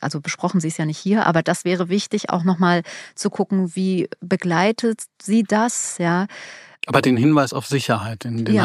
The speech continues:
Speaker 2: hat, hattest du gegeben, den fand ich da
Speaker 1: Genau.
Speaker 2: schon auch wichtig, ne?
Speaker 1: Ja, genau, und auf Entschleunigung,
Speaker 2: Mhm.
Speaker 1: ja, und auch sich selbst zu entschleunigen. Also ich verstehe dieses, äh, also das wird ja sehr deutlich auch in der Mail, ne? Also hier wird von Hilfe gesprochen und von „Ich kann nicht mehr“.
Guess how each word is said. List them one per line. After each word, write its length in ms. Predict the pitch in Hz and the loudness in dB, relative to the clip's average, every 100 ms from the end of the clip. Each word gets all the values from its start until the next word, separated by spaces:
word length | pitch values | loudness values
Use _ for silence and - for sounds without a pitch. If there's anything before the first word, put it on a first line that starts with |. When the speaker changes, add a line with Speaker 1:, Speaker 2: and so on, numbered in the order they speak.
| - | 2
Speaker 2:
hat, 160 | 113 | 0
hattest 260 | 117 113 110 | 0 -2 -2
du 40 | 120 | 0
gegeben, 240 | 110 117 | 2 4
den 140 | 123 | 4
fand 160 | 117 131 | 4 2
ich 60 | 180 | 4
da 80 | 117 | 4
Speaker 1:
Genau. 100 | 165 | 2
Speaker 2:
schon 200 | 123 117 | 0 2
auch 200 | 120 - | -2 -2
wichtig, 400 | 120 - 113 - | -4 -4 -6 -4
ne? 80 | 156 | 0
Speaker 1:
Ja, 280 | 190 170 151 - - | 0 0 -4 -10 0
genau, 340 | 208 202 185 | 4 6 4
und 260 | - 233 - | 2 0 0
auf 160 | 214 | -2
Entschleunigung, 960 | - 196 - 202 226 233 165 - - 147 | -2 -4 -2 0 4 2 2 -4 -6 0
Speaker 2:
Mhm. 240 | 135 107 104 | 2 2 0
Speaker 1:
ja, 280 | 160 170 208 | -2 -2 -2
und 380 | - 208 214 - | 2 2 2 2
auch 360 | 190 190 - - - - _ 202 | 2 0 -4 -18 -20 -20 _ -8
sich 220 | 202 - | -6 -4
selbst 460 | - 185 190 - | 0 0 0 -8
zu 100 | - | -6
entschleunigen. 840 | 185 175 - 165 156 147 147 151 156 | -2 -2 -2 0 0 -2 -4 -6 -4
Also 220 | - 165 | -2 -2
ich 140 | 139 | -6
verstehe 640 | - 175 - - 180 196 220 | -2 -2 -2 -2 0 2 2
dieses, 580 | 196 180 180 175 - - | 0 0 0 -2 -6 -10
äh, 160 | - 131 | -6 -2
also 200 | - 180 | 0 0
das 200 | 170 170 | -2 0
wird 120 | 180 - | -2 0
ja 80 | 180 | 2
sehr 140 | 175 | 2
deutlich 420 | 160 165 202 202 | 2 0 0 -4
auch 100 | - | -4
in 120 | - 180 | -2 -2
der 120 | 175 | 0
Mail, 380 | 175 165 160 160 | 2 0 0 0
ne? 280 | 180 208 | 2 2
Also 220 | - 170 180 | 2 -2 0
hier 220 | 180 170 | 0 0
wird 100 | 175 | -2
von 160 | - | 0
Hilfe 340 | 175 190 220 202 | 2 4 2 0
gesprochen 480 | 175 - 175 175 185 | -2 -2 -2 -2 -4
und 140 | 175 | -4
von 160 | - 180 | -4 -4
„Ich 140 | 165 | -4
kann 200 | - 190 | 0 4
nicht 200 | 208 - | 4 4
mehr“. 340 | 175 170 180 | 2 4 2